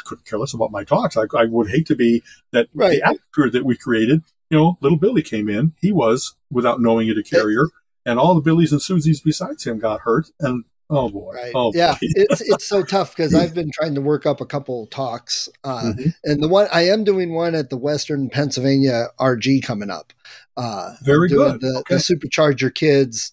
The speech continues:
Speaker 2: talking with parents on the future of our work. Uh, you know, I walked into the one Walmart the other day and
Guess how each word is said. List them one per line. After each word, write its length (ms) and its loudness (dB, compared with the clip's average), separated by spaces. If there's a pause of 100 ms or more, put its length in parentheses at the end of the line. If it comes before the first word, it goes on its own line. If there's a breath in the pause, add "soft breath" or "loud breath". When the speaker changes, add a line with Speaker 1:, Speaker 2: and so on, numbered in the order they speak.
Speaker 2:
talking 320 -4
with 220 -8
parents 440 0
on 140 -4
the 80 -6
future 360 -4
of 120 -4
our 160 -2
work. 340 -4 (400 loud breath)
Uh, 160 4
you 100 2
know, 120 2
I 160 4
walked 300 2
into 460 2 (280)
the 60 0
one 240 -2
Walmart 540 0
the 100 0
other 180 -2
day 400 0 (480 soft breath)
and 360 0